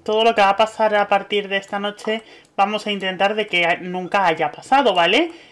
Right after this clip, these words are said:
Eh, la comida está mala, por lo tanto vamos a limpiarla, vamos a servir almuerzo.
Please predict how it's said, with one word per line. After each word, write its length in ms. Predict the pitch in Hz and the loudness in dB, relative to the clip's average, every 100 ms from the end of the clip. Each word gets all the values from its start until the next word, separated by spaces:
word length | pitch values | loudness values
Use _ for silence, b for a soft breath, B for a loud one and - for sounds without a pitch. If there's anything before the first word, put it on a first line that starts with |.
| B | B
Eh, 300 | - 240 240 | 2 6 6
la 160 | 233 226 | 6 6
comida 500 | 233 240 269 320 294 | 4 2 2 2 2
está 340 | 196 - 214 | -2 -2 -2
mala, 340 | 214 233 262 262 | 0 2 2 2
por 140 | 202 | -2
lo 100 | 175 | -4
tanto 220 | 190 185 | -4 -2
vamos 320 | 175 175 196 202 | -2 -2 -8 -8
a 40 | |
limpiarla, 540 | 190 190 208 214 214 | -8 -6 0 0 2
vamos 200 | 170 170 | 0 -2
a 60 | 190 | -10
servir 360 | - 180 185 190 | -8 -8 -4 -2
almuerzo. 800 | 190 208 240 254 - 254 262 | -2 2 2 2 0 2 2